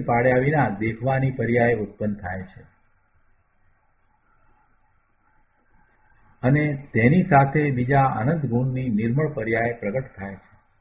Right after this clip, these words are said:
અહીં વિકારની, રાગની વાત લીધી નથી. જેમ જીવત્વ શક્તિમાં પણ એ વાત નહોતી લીધી અને ચિતિ શક્તિમાં પણ એ વાત નહોતી લીધી, એ જ રીતે વિકારી પરિણામની, વિકારી પર્યાયની, રાગની વાત લીધી નથી.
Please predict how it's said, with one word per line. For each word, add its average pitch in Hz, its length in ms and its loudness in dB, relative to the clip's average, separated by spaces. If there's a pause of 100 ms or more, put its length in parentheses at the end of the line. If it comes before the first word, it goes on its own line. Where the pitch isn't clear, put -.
(1040)
અહીં 180 300 6
વિકારની, 175 680 2
રાગની 139 440 0
વાત 139 300 2
લીધી 107 220 0
નથી. - 280 -6 (500)
જેમ 123 180 2
જીવત્વ 135 420 -2
શક્તિમાં 123 560 -4
પણ 117 100 -4
એ 113 60 -2
વાત 110 320 -4
નહોતી 110 240 -10
લીધી 107 460 -6 (1500)
અને 113 100 -2
ચિતિ 120 360 -2
શક્તિમાં 117 520 -2
પણ 107 120 -2
એ 104 60 -2
વાત 101 300 -4
નહોતી 123 220 -4
લીધી, 104 340 -6
એ 180 100 6
જ 147 40 4
રીતે 113 340 -2 (160)
વિકારી 147 420 2
પરિણામની, 131 580 0
વિકારી 135 380 0
પર્યાયની, 117 560 0
રાગની 123 460 0
વાત 107 280 -2
લીધી 92 240 -10
નથી. 92 200 -14